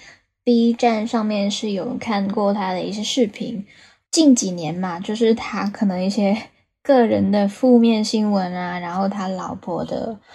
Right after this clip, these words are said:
可能就更加出名了。之前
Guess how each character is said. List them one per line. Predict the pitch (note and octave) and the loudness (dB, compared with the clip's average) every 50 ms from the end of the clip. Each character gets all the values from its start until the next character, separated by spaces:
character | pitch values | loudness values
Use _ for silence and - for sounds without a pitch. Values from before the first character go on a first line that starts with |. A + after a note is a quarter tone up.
| - _ _ | -20 _ _
可 | _ - F#3+ | _ -6 -4
能 | F3+ F3 F3+ F#3+ | -4 -2 -2 -2
就 | F#3+ - G3+ F#3+ F#3+ G3 G3+ | -2 0 0 0 0 0 -2
更 | G3+ - F#3+ | -4 -4 -4
加 | F#3+ F#3+ F#3+ | -4 -4 -4
出 | G3 - - G3+ | -6 -6 -6 -4
名 | F#3+ F#3+ F#3+ F3+ - - | -2 -2 -2 -2 -2 -4
了。 | - - B3 | -6 -8 -8
之 | G3 - B3+ | -6 -6 -4
前 | B3+ - A#3+ A#3+ C4 | 0 4 4 6 6